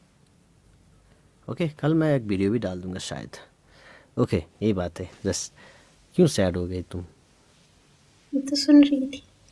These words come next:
Speaker 1: अच्छा, सुन रही थी। आपका नेपाली किधर गया?
Speaker 2: आ,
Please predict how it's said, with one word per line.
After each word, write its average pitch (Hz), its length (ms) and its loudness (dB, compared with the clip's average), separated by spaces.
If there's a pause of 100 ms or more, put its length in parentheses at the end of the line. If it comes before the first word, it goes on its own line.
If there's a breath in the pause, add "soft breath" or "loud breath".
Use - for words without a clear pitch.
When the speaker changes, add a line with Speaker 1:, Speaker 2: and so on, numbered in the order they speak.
(340)
Speaker 1:
अच्छा, - 260 -18
सुन 107 260 -4
रही 104 120 -4
थी। 120 240 -10 (100)
आपका 98 240 -6
नेपाली 101 340 -2
किधर 98 240 -2
गया? 90 220 -10 (2000 soft breath)
Speaker 2:
आ, 262 240 2